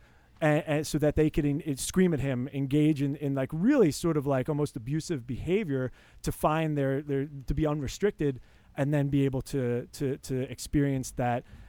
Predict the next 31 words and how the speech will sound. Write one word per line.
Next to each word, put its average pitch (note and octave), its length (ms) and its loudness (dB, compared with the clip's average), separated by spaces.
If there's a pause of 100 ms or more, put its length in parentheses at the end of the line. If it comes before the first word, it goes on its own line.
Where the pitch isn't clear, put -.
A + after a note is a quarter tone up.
(140)
um, A2+ 480 -2 (440)
because C3 260 -2
they C3+ 100 2
never C3 220 0
got A#2 260 -2
to B2 120 -4
as A2 140 -6
a G#2+ 40 -12
child. G#2+ 340 -12 (1040)
And C#3+ 140 2
that C#3+ 200 2 (260)
sort F#3+ 260 4
of D#3 100 2
is, C#3 140 2
like, C3+ 220 0
this, - 360 -4
uh, C3+ 360 -2
really, D#3+ 320 2
really C#3+ 300 0
interesting D3 500 -4
thing E3 240 -6
where C3+ 320 0
it's - 180 -8
like C3 320 -4 (1160)
the C#3 100 0
Puritans F3+ 400 6
are C#3+ 40 -4
doing D3+ 180 0
the C#3+ 80 -2 (120)
exact C#3+ 500 0
opposite, - 440 -6